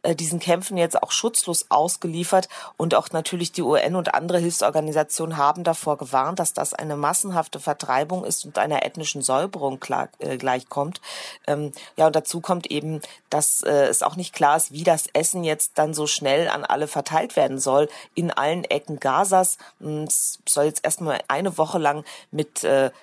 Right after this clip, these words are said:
Hilfsorganisationen reingebracht werden. Ähm, äh, und danach, und das, äh, sehen viele Hilfsorganisationen sehr kritisch, soll dann eine private U-S-Firma übernehmen, die dann in bestimmten Zonen, die ausgewiesen sind, nur Essen verteilt.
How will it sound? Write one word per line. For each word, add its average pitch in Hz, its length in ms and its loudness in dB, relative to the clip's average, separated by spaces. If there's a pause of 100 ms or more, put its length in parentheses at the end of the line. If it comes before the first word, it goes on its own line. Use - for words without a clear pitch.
(180)
Hilfsorganisationen 156 1120 2
reingebracht 180 800 0
werden. 190 380 2 (320)
Ähm, 147 260 2 (160)
äh, - 60 2
und 156 280 0
danach, 151 420 2
und 160 120 0
das, - 320 2
äh, 135 220 -4
sehen 151 240 -2
viele 165 360 2
Hilfsorganisationen 151 920 -2
sehr 147 120 0
kritisch, - 400 -2
soll 151 140 4
dann 151 160 4
eine 147 200 -4
private 147 540 0 (160)
U-S-Firma 143 680 0
übernehmen, 143 680 0 (360)
die 170 100 -2
dann 175 180 8
in 160 140 -2
bestimmten 208 560 0
Zonen, 202 440 0
die 160 120 0
ausgewiesen 147 640 -2
sind, 147 260 -2 (160)
nur 156 220 0
Essen 135 240 -4
verteilt. - 600 -8